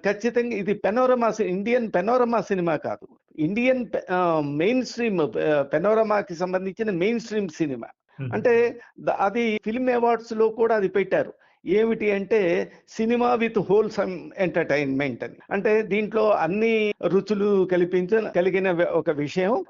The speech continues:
Speaker 1: దీన్ని మీరు చూడండి అన్నట్లుగానే, ఆ, ఒక హోల్సమ్ ఎంటర్టైన్మెంట్ అని పెట్టారు. హోల్సమ్ ఎంటర్టైన్మెంట్, ఆ, లేకపోతే మెయిన్ స్ట్రీమ్ సినిమాలు ఆదిలో లేవు.
Speaker 2: ఎస్.
Speaker 1: కానీ ఈ ప్రొడ్యూసర్స్ లేకపోతే ఫిల్మ్ ఇండస్ట్రీ కోరిక మీదకు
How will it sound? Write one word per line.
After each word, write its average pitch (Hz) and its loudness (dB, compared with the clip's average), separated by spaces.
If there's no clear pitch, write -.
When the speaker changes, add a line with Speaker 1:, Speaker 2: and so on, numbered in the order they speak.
Speaker 1:
దీన్ని 196 -2
మీరు 180 0
చూడండి 185 0
అన్నట్లుగానే, 165 0
ఆ, 165 2
ఒక 156 0
హోల్సమ్ 202 0
ఎంటర్టైన్మెంట్ 156 0
అని 143 -4
పెట్టారు. 123 -8
హోల్సమ్ 240 2
ఎంటర్టైన్మెంట్, 202 -2
ఆ, 175 2
లేకపోతే 170 0
మెయిన్ 190 -2
స్ట్రీమ్ 196 -4
సినిమాలు 196 0
ఆదిలో 208 2
లేవు. 160 2
Speaker 2:
ఎస్. 120 -8
Speaker 1:
కానీ 247 2
ఈ 214 0
ప్రొడ్యూసర్స్ 202 0
లేకపోతే 175 -2
ఫిల్మ్ 220 -2
ఇండస్ట్రీ 185 0
కోరిక 185 -2
మీదకు 202 -2